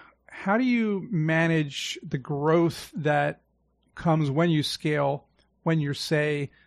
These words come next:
a C T O, C E O, V P of marketing, and maybe two people on your team? Like, how do you manage something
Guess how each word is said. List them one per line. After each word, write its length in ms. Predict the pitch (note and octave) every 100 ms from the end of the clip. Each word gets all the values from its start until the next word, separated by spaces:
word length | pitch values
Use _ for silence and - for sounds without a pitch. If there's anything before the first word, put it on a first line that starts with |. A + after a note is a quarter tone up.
| _
a 60 | -
C 220 | - D#3+
T 240 | - D#3
O, 100 | D3+
C 440 | C#3+ - D3+ E3+ C#3+
E 60 | C#3+
O, 120 | C#3+
V 160 | C#3+
P 160 | C#3 D3+
of 120 | C#3+
marketing, 420 | C#3+ D3 - D3
and 80 | C#3
maybe 420 | C#3 C#3 C#3+ C#3 - _ _ _ _ _
two 200 | - D3
people 600 | - D3 B2+ C#3+ C#3+ C#3+ D#3
on 100 | D3
your 140 | C3+
team? 340 | - - C#3+
Like, 120 | C#3 -
how 160 | F3+
do 80 | G#3+
you 120 | G#3+
manage 380 | E3 D#3+ E3 D#3
something 380 | E3 C#3 D3+